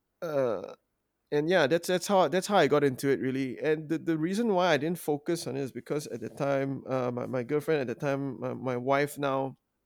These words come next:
wants to raise a family, and I, and I look around,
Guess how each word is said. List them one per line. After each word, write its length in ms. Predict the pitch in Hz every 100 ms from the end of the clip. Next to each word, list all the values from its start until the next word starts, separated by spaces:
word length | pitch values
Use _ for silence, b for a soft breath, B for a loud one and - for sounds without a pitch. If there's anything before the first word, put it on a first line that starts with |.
| _ _ _ _ _ _
wants 160 | 170 170
to 100 | 139
raise 240 | 139 165
a 60 | 127
family, 480 | 117 139 147 165 120
and 160 | 120
I, 240 | 123 120 101
and 120 | 127 131
I 80 |
look 240 | 131 - 131
around, 460 | 123 147 131 135